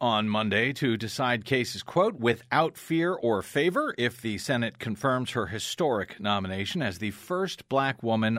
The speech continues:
on the high court. The fifty-one-year-old Jackson, incredibly enough, would also be the first public defender to sit on the high court and only the se-, the second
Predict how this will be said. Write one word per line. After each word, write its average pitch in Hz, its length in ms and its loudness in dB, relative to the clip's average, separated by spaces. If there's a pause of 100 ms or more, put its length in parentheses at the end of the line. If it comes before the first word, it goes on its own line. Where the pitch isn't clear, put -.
on 101 240 2
the 95 100 0
high 90 300 -4
court. - 480 -6 (380)
The 131 100 6
fifty-one-year-old 175 1040 4
Jackson, 147 640 0
incredibly 123 680 2
enough, 147 380 2
would 139 80 2
also 196 300 2
be 156 100 -2
the 139 80 -2
first - 360 -4
public - 520 -2
defender 196 720 2 (1040)
to 262 120 2
sit 202 420 4
on 151 180 2
the 135 80 2
high 131 280 2
court 165 540 2
and 226 400 2
only 214 300 0
the 185 80 0
se-, - 300 -4
the 165 180 0
second 196 400 2